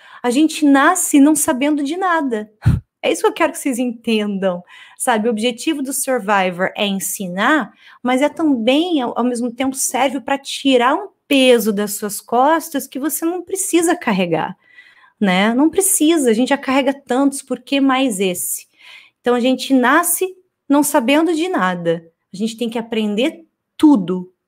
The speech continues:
literalmente tudo. Nem segurar a nossa cabeça a gente não consegue, <laughs> né?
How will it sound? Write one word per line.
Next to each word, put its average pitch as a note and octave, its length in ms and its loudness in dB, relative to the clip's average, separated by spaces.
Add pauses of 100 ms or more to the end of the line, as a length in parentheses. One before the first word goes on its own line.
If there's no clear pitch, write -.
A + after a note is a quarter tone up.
(200)
literalmente C4 1160 0 (320)
tudo. F#3 600 -2
Nem A#3+ 200 2
segurar A#3+ 400 -2
a A#3+ 40 -6
nossa A#3+ 260 -6
cabeça A#3 440 -6
a B3 40 -2
gente B3 240 -6
não C4 120 -2
consegue, A3+ 840 0 (140)
<laughs> - 40 -4 (100)
né? G#3+ 360 0